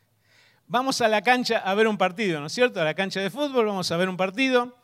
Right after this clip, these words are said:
y vamos contentos, ¿eh? Las, las, los que van a ver un partido van todo con banderas y todo, es toda una fiesta, ¿no es cierto? Y van alegres, ¿por qué? Van alegres. Todavía no empezó el partido y ya están contentos.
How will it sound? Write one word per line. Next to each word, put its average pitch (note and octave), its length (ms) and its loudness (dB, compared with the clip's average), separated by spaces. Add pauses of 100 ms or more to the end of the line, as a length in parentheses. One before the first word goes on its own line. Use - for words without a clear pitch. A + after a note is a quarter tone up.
(520)
y G#3+ 140 -2
vamos C4 280 2
contentos, G#3 680 0
¿eh? C4 120 0
Las, G#3+ 420 -4
las, F3 340 -8
los E3 180 -8
que G3+ 120 -2
van D#4 180 4
a C4+ 40 2
ver B3 140 2
un A3+ 80 0
partido F#3+ 540 -2
van G#3+ 480 -4
todo A3 200 -4
con F3 200 -6
banderas E3 800 -2
y D#3+ 80 -10
todo, G3 240 -2
es E3 100 -8
toda F#3+ 140 -6
una F3 180 -6
fiesta, F#3+ 400 -2
¿no D3+ 60 -8
es D#3+ 60 -12
cierto? G#3 220 -8
Y F3+ 60 -8
van G#3+ 160 0
alegres, A#3 460 0
¿por A#3+ 220 -2
qué? F#3 340 -2
Van F#3+ 160 2
alegres. D#3 460 -2 (360)
Todavía E4 240 2
no F4+ 80 -4
empezó D4+ 260 -8
el D4+ 60 -10
partido C4 320 -6
y - 20 -6
ya A#3+ 120 -6
están A#3 180 -8
contentos. G3+ 500 -6